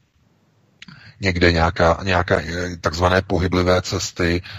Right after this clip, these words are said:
v saharském píš-, písku, které se pohybují každý rok podle toho, jak cestují duny. Protože duny na Sahaře cestují a mění se tím i spojovací cesty mezi jednotlivými libyjskými, tuniskými,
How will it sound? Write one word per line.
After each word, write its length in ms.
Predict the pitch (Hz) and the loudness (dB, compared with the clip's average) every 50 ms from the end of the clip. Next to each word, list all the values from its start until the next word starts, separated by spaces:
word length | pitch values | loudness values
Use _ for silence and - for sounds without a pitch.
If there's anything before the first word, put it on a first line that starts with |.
| - | -8
v 60 | - | -4
saharském 520 | - - 80 80 82 - - - 92 85 85 | -2 0 0 0 0 0 -2 -4 -6 -6 -6
píš-, 380 | - - 90 - - - - - | -8 -8 -6 -4 -4 -4 -6 -6
písku, 400 | - 107 87 - - - - - - _ _ _ _ _ _ _ _ _ - | -6 -4 -4 -4 -4 -6 -10 -18 -20 _ _ _ _ _ _ _ _ _ -8
které 260 | - - 85 87 87 | -4 -2 0 0 0
se 160 | - - - | 0 0 0
pohybují 540 | - - 107 95 101 95 87 90 90 92 92 | 0 0 0 0 0 0 0 0 0 0 0
každý 380 | - 98 92 90 87 90 87 | 2 0 0 0 0 0 2
rok 140 | 87 95 92 - | 2 2 0 0
podle 200 | - 87 90 92 | -2 0 0 0
toho, 240 | 92 - 90 87 98 | 0 -2 -2 0 2
jak 160 | 90 90 - | 2 2 0
cestují 500 | - - - - - - - 92 90 90 | 0 0 0 0 0 0 0 2 2 4
duny. 320 | 85 85 90 95 85 73 - - - _ _ _ _ _ _ _ _ _ _ _ _ - | 6 6 6 6 4 2 -2 -6 -12 _ _ _ _ _ _ _ _ _ _ _ _ -6
Protože 480 | - 85 78 85 90 80 80 82 78 | -4 -2 2 2 2 4 4 4 4
duny 460 | 78 76 82 82 87 87 87 90 92 | 4 4 4 4 6 6 4 2 2
na 100 | 87 85 | 0 -2
Sahaře 340 | 85 - 101 87 85 85 87 | -2 0 0 2 2 0 0
cestují 540 | - - - 90 - - - 95 90 98 92 | -2 -2 -2 -4 -2 -2 0 2 2 4 4
a 20 | |
mění 300 | 82 82 82 82 85 90 | 4 4 2 2 2 2
se 140 | 92 - 90 | 2 2 2
tím 300 | - - - 82 82 90 82 | 2 2 2 2 2 2 4
i 200 | 82 82 87 85 - - - | 4 4 4 4 2 0 0
spojovací 600 | - - - 82 82 80 85 85 85 - - 95 | 0 2 4 6 6 6 6 6 4 2 0 0
cesty 500 | 87 - - 92 85 - - - 95 104 | 0 2 2 2 2 2 2 2 2 4
mezi 280 | 117 101 87 82 82 78 | 4 4 4 4 4 4
jednotlivými 720 | 78 76 80 85 - - 87 85 80 82 85 87 90 92 90 | 4 4 4 2 2 2 2 4 4 2 2 4 6 6 6
libyjskými, 880 | 78 78 78 73 80 80 80 - - - 85 82 80 80 80 78 78 - - - - 92 | 6 6 4 4 4 2 2 0 -2 -2 0 0 2 4 4 4 4 2 0 -4 -4 0
tuniskými, 880 | - 90 90 95 95 - - - - 85 82 82 80 78 76 73 76 76 | 2 4 6 6 6 4 4 2 0 0 2 2 4 4 4 4 4 2